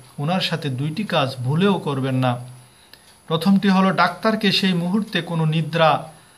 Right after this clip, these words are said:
বা বেহুশ হওয়ার ইনজেকশন দিতে দিবেন না, কারণ সেই সময় এই ধরনের ইনজেকশন দিলে নিদ্রার ঘোরে কলমা নসিব না হওয়ার সম্ভাবনা রয়েছে।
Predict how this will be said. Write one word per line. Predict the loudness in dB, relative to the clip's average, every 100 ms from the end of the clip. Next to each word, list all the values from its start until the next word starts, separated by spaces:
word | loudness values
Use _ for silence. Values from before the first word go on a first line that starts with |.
| _ -2
বা | 2 2
বেহুশ | 2 0 0 2 0
হওয়ার | 0 2 2 -2
ইনজেকশন | -4 -2 -2 -2 -2 -2
দিতে | -4 -4
দিবেন | -2 -2
না, | -2 -2 -4 -12 -20 -20 -20 _ -4
কারণ | -2 -2 -2
সেই | -2 -2
সময় | 0 0 0
এই | 0 -2 -2
ধরনের | -2 0 0 0
ইনজেকশন | 0 0 -2 -2 -2 0
দিলে | 0 0 -2 -16 -20 -20 -20 _ -4
নিদ্রার | -4 0 4 4 4
ঘোরে | 0 0 0
কলমা | -2 0 2 2 0
নসিব | 0 -2 -2 -2 -4
না | -2 0
হওয়ার | 0 0
সম্ভাবনা | -2 -4 -4 -2 0 0 -2
রয়েছে। | -2 -4 -2 -4